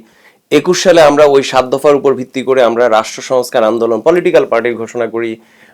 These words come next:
বাইশ সালে আমরা, আহ, গণতন্ত্র মঞ্চ ফর্ম করি এবং আমরা ধরেন যে শেখ হাসিনার বিপক্ষে যে আন্দোলনটা, এক দফার যে আন্দোলন, আপনার সরকার ও শাসন ব্যবস্থার পরিবর্তনের যে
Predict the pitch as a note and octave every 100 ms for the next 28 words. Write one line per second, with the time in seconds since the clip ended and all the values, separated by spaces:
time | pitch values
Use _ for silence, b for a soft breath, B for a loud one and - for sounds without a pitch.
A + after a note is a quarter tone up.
0 | - F#2+ C#3+ D3+ F3 E3+ D#3 C3+ C3+ C3
1 | - b b - A2 A2+ A2 A2 A2 A2
2 | A2 D3 E3 E3 D3+ C#3+ C3 B2 B2 B2
3 | A#2 A2+ A2+ _ - C3+ B2 A#2 A#2 A#2
4 | A2+ A2+ B B B _ C3 C3+ C#3 C#3
5 | C3+ C3 C3 C3 C3+ C3 A#2+ C3 B2+ A#2
6 | - B2+ B2 B2+ B2+ A#2 A#2+ A2+ - A#2
7 | A#2+ A2 A2+ A2 A2 G#2+ G#2+ G2 F#2 _
8 | A#2+ A2 A#2 A#2+ A#2+ A2 A2+ A2 G#2+ G2+
9 | G2+ - G2+ G#2+ G#2 G2 - - A#2 A2+
10 | D3 C#3+ C#3 A#2+ F#3+ E3+ C3 A#2+ B2 G#2
11 | A2 G#2+ G2+ G2+ F#2+